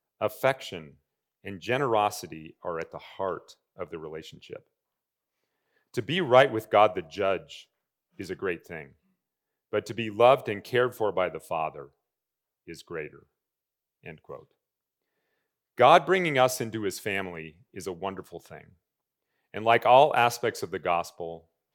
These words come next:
completely undeserved. When we truly comprehend all that this entails, we can do nothing but sing praises to our God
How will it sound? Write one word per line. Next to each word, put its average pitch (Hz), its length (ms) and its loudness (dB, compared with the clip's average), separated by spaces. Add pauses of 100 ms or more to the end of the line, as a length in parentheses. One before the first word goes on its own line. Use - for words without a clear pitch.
(120)
completely 92 840 -12
undeserved. 80 680 -14 (1200)
When 113 160 -6
we 151 140 -2
truly 202 400 -6
comprehend 113 680 -2 (120)
all 113 240 4
that 120 160 -4
this 113 180 -6
entails, 92 720 -6 (1040)
we 113 100 -6
can 147 140 -6
do 120 140 -6
nothing 98 520 -2
but - 140 -8
sing 92 240 -12
praises 101 420 -6
to 98 140 -12
our 92 100 -4
God 73 360 -8